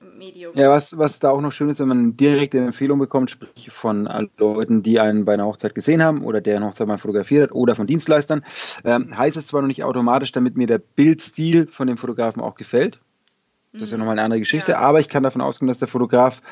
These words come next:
Speaker 2: vernünftig arbeitet, zuverlässig ist und seine Arbeiten entsprechend übergibt, sonst würde das, würden deine Freunde wahrscheinlich zu dir sagen, "Äh, nee, mach das mal bei denen nicht, weil die brauchen Ewigkeiten" oder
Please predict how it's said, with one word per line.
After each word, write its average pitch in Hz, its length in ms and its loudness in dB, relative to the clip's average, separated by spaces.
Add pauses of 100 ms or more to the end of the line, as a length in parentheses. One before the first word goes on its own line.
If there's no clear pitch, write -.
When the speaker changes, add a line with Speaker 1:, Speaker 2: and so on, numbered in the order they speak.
(340)
Speaker 2:
vernünftig 147 520 0
arbeitet, 147 360 2
zuverlässig 147 460 -2
ist 147 180 -6
und 131 200 -6
seine 117 420 -2
Arbeiten 123 320 0
entsprechend 120 500 -4
übergibt, 120 420 0
sonst 113 360 -4
würde 123 220 2
das, 120 280 -2
würden 127 300 -2
deine 123 180 2
Freunde 123 260 2
wahrscheinlich 120 200 -2
zu 127 60 -2
dir 120 80 2
sagen, 120 200 0
"Äh, 123 180 4
nee, 127 140 4
mach 127 140 2
das 123 140 -14
mal 127 100 -2
bei 113 120 2
denen 113 180 0
nicht, 120 180 -4
weil 104 240 0
die 107 120 -8
brauchen 107 260 -2
Ewigkeiten" 110 440 0
oder 104 420 0